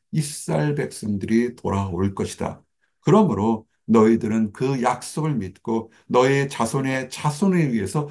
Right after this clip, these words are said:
하나님 말씀을 다시 가르치고 훈련하고 기다릴 수밖에 없는 것입니다. 하나님께서는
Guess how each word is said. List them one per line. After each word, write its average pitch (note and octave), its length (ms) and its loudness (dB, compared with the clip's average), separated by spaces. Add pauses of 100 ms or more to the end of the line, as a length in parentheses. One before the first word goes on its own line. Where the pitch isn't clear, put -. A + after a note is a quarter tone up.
(200)
하나님 G3+ 540 4
말씀을 G#2+ 520 -4
다시 - 360 -6
가르치고 E3+ 760 0 (160)
훈련하고 F#3+ 720 4
기다릴 C3+ 360 0
수밖에 G#2+ 640 -6 (200)
없는 G#2 520 2
것입니다. F#2 560 -4 (320)
하나님께서는 G#2 920 0